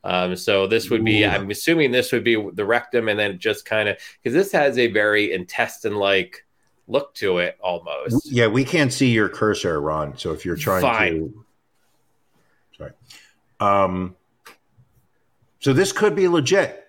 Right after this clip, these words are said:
Speaker 2: from a medical professional.
Speaker 1: It's very possible. It is very possible. So
Speaker 2: Wow.
Speaker 1: moral of the story.
Speaker 2: I wonder, I wonder, I wonder if it, I wonder who, whose,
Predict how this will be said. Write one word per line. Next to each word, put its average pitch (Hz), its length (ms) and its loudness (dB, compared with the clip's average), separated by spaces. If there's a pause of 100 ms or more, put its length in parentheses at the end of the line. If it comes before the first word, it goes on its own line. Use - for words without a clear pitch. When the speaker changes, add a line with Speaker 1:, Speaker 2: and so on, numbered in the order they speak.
Speaker 2:
from 123 240 0
a 123 80 4
medical 123 320 2
professional. 131 580 -2 (100)
Speaker 1:
It's 143 260 -2
very 143 220 4
possible. 107 600 -2
It 98 140 -2
is 90 140 -8
very 95 240 2
possible. - 520 -10 (720)
So 120 380 0 (140)
Speaker 2:
Wow. 110 260 2
Speaker 1:
moral 208 300 6
of 196 80 2
the 185 80 0
story. 151 540 2
Speaker 2:
I 151 60 4
wonder, 220 420 4
I 175 80 4
wonder, 214 500 0
I 165 60 4
wonder 208 280 4
if 170 300 0
it, 147 300 0
I 135 60 4
wonder 175 300 2
who, 156 460 2 (180)
whose, 151 600 2